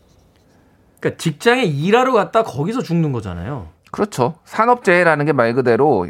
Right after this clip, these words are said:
Speaker 2: 산업 현장, 그게 뭐 이제 보통은 이제 화이트 칼라보다는 블루 칼라, 소위 말해서 노동자들이 죽는 경우가 상당히 많은데
Speaker 1: 네.
Speaker 2: 대체적으로 죽는 경우를 보면은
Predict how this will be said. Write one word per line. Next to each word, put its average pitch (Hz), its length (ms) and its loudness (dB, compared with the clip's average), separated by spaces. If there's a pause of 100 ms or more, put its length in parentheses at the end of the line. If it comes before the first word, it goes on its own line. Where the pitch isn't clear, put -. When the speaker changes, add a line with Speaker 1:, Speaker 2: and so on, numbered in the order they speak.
Speaker 2:
산업 208 380 0
현장, 190 420 0 (200)
그게 120 220 -2
뭐 107 240 2
이제 98 260 0 (300)
보통은 233 420 2
이제 165 460 4
화이트 - 240 0
칼라보다는 208 640 2
블루 156 240 0
칼라, 139 480 2
소위 139 120 0
말해서 123 220 2
노동자들이 139 880 2
죽는 127 460 0
경우가 113 300 2
상당히 202 360 0
많은데 95 600 2
Speaker 1:
네. 113 440 -4
Speaker 2:
대체적으로 160 580 2
죽는 156 440 0
경우를 135 420 4
보면은 117 560 2